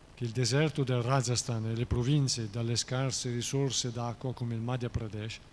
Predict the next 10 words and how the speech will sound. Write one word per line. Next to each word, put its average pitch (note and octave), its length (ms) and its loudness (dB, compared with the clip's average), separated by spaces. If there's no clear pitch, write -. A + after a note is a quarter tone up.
esistevano B2+ 680 0
già B2+ 200 0
cinquemila A#2+ 520 -4
anni A2 160 -8
fa. G2 180 -10
Così D#3 720 4
la B2+ 140 0
teoria C#3+ 440 4
dei C#3+ 220 6
geologi, C3+ 800 6